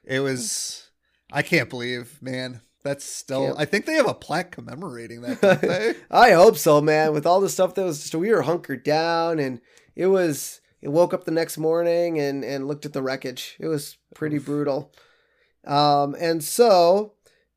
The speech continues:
Speaker 2: uh, before we get to the chalkboard, well, we'll do the chalkboard. So this punishment is not boring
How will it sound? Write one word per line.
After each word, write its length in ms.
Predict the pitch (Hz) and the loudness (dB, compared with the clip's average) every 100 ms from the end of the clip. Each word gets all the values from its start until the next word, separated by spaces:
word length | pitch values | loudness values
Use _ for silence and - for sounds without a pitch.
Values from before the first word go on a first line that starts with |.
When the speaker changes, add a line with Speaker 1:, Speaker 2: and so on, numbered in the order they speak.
| _ | _
Speaker 2:
uh, 160 | 156 160 | -2 -2
before 240 | 151 185 | 0 2
we 80 | 220 | 2
get 80 | 196 | 2
to 60 | 180 | -4
the 140 | 160 | -8
chalkboard, 580 | - 156 147 - 151 139 | -2 0 0 -2 -4 2
well, 180 | 220 190 | 4 4
we'll 120 | 165 | 2
do 100 | 151 | -2
the 140 | 143 | -2
chalkboard. 280 | 131 - - | -4 -6 -8
So 360 | - 156 151 143 _ _ _ | -2 0 0 -2 _ _ _
this 180 | 240 302 | -2 -2
punishment 800 | - 214 202 151 139 135 135 - _ _ _ - | 0 2 2 0 -4 -4 -8 -16 _ _ _ -6
is 240 | 151 139 | -4 -2
not 400 | 156 196 220 147 | 0 0 -2 -2
boring 500 | 156 175 160 156 156 | 2 6 6 6 2